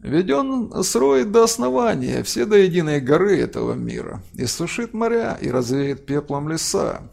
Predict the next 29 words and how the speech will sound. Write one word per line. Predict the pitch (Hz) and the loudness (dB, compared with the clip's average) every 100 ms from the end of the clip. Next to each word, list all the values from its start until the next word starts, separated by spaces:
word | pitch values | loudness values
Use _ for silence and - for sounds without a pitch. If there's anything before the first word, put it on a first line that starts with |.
| - | -4
Предсказан | 123 151 - 247 240 247 226 | 0 2 2 2 2 2 2
был | 240 | 0
его | 233 226 | 2 0
приход | 220 226 - - 165 - - | 0 -4 -4 -2 0 -2 -4
и | 123 | -4
деяния | 123 170 202 170 127 120 | 0 2 2 0 -2 -4
его, | 98 95 92 113 - 110 - | -6 -10 -12 -12 -12 -14 -4
как | 131 147 | 0 2
и | - | 0
то, | 202 269 247 | -2 0 0
что | - 156 | 0 2
восстанут | 190 196 233 226 220 214 | 2 2 0 0 -2 2
против | 208 202 214 208 | 0 2 0 -2
тьмы | 220 233 233 - - | -2 -2 -2 -4 -2
и | 139 | 0
сила, | 143 226 247 240 - | 0 0 2 2 2
и | 135 | -2
доблесть, | 123 123 127 123 131 - | -2 2 2 2 -2 -2
и | 156 | -2
отвага». | 165 190 175 95 - - _ _ _ _ - | -2 0 0 -2 -8 -20 _ _ _ _ -6
«Не | 151 233 | -2 0
трать | 302 294 269 - | 2 4 4 2
времени | 127 131 127 123 131 | 0 0 0 -2 -2
и | |
силы, | 143 - 139 120 | -2 -2 0 0
инквизитор», | 120 160 196 208 - 104 101 - - | -2 -6 -6 -4 -4 -6 -10 -14 -14
пробасили | - 131 147 151 190 190 | -6 0 0 0 0 0
сверху. | 190 170 113 - - - | 0 -4 -4 -8 -14 -12
«Охолони, | - 160 262 294 294 254 175 - - | -6 2 4 4 2 0 -4 -6 -14